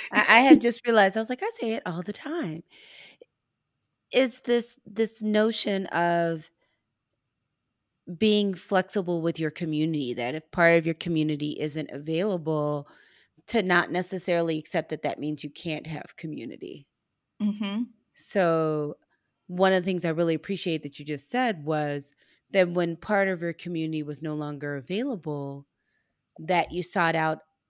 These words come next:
Speaker 1: alternatives to have other communities so that you still maintain that support. And all of y'all that have been listening to me know support is one of the better
Speaker 2: <laughs>
Speaker 1: seven also.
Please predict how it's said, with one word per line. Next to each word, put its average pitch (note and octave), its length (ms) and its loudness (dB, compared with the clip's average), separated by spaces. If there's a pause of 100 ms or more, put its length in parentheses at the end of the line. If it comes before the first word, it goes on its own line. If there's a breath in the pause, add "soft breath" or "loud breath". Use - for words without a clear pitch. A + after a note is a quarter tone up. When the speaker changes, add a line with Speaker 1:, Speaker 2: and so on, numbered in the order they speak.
(140)
Speaker 1:
alternatives D#3+ 920 -4
to F3 100 -6
have D3+ 320 -4 (140)
other D#3 260 -4
communities D3 680 -8
so D3+ 100 -8
that C#3+ 220 -10
you D#3 60 -10
still D3 240 -8
maintain C#3+ 520 -8
that - 180 -12
support. D#3 440 -4
And D3 120 -4
all D3+ 180 0
of D3+ 100 -2
y'all D#3+ 220 2
that D#3 120 0
have D3+ 60 -4
been D3+ 140 -2
listening D#3 320 0
to - 100 -8
me D3+ 120 0
know D3 140 0
support D#3+ 440 0
is D3+ 140 -4
one D#3 180 -2
of D3+ 80 -6
the D3+ 60 -10
better - 260 -8
Speaker 2:
<laughs> - 0 -
Speaker 1:
seven G#3 360 0
also. - 400 -14